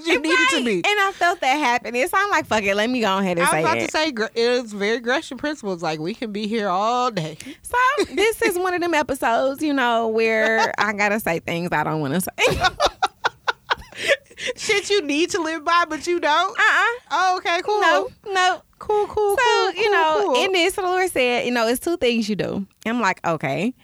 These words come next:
Speaker 2: And he's like, "First, pray for them." I'm like, "Okay." And second, fuck them. <laughs> He said no.
Speaker 1: I don't think he means that in any, any version of the
Speaker 2: He
Speaker 1: term.
Speaker 2: said,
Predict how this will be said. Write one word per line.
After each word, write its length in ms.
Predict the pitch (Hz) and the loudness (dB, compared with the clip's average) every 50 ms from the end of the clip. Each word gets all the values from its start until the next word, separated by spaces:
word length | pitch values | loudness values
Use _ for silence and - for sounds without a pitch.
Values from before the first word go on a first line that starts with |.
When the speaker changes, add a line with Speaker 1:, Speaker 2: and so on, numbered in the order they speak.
| - _ _ _ - | -20 _ _ _ -6
Speaker 2:
And 120 | 185 208 196 | -2 -2 0
he's 120 | 226 220 | 0 0
like, 300 | 214 190 180 185 185 190 | 0 0 0 0 -2 -2
"First, 420 | - 214 214 226 226 233 220 - - - | 0 0 2 2 0 -2 -4 -8 -14 -16
pray 260 | - - - 226 202 190 | -10 -4 -2 0 0 0
for 160 | - 156 151 | -2 -4 -6
them." 320 | - 113 123 - 226 214 - _ _ _ _ _ _ _ _ _ - | -6 -6 -6 -6 -8 -8 -10 _ _ _ _ _ _ _ _ _ -6
I'm 160 | 190 196 208 208 | -4 -2 -2 0
like, 260 | 190 180 180 - - - | 0 0 0 0 0 -2
"Okay." 440 | 196 196 202 220 196 185 185 185 | -2 0 0 0 0 0 0 -2
And 180 | - 196 208 214 | -2 -2 -2 -2
second, 440 | - - 254 254 - - 247 220 214 | 0 0 0 0 0 -2 -4 -4 0
fuck 220 | - 269 277 269 - | 0 0 0 0 0
them. 340 | 320 311 302 285 269 311 320 - | -2 0 0 0 -2 -2 -2 -2
<laughs> 40 | 320 453 - - - - - 311 403 - - 294 349 - - - - - - - - - - _ _ _ _ _ - - - - - | -2 -2 -2 -2 -6 -4 -2 -2 -2 -2 -2 -2 -2 0 -2 -2 -4 -8 -12 -14 -16 -20 -20 _ _ _ _ _ -8 -8 -8 -6 -4
He 140 | - - - | -2 -2 -2
said 500 | - 233 - - - 151 170 156 - - | -2 -4 -6 -4 -2 0 0 0 0 -2
no. 340 | - - - - - 180 - - - - 214 - | -6 -6 -6 -4 -4 -4 -4 -4 -4 -6 -4 -2
Speaker 1:
I 80 | 226 214 | -2 -2
don't 120 | 240 269 | -2 -2
think 140 | 220 220 185 | -2 -4 -4
he 140 | - 240 226 | -4 -6 -6
means 240 | 202 196 196 190 180 | -6 -6 -8 -6 -4
that 180 | 185 175 170 | -4 -4 -2
in 140 | 170 170 165 | -4 -6 -8
any, 500 | 160 - 190 180 180 185 185 180 175 - _ - | -8 -8 -6 -6 -6 -6 -8 -10 -10 -12 _ -10
any 300 | 180 196 190 190 185 185 | -8 -6 -6 -6 -6 -6
version 640 | 175 170 175 170 170 175 175 170 170 170 180 180 165 | -4 -2 0 0 0 0 0 -2 -4 -6 -6 -4 -4
of 180 | 156 160 170 | -4 -4 -4
the 80 | 160 403 | -2 0
Speaker 2:
He 80 | 415 | 2
Speaker 1:
term. 180 | 440 427 339 320 | 2 2 0 0
Speaker 2:
said, 280 | 311 403 403 381 339 | 0 0 2 2 2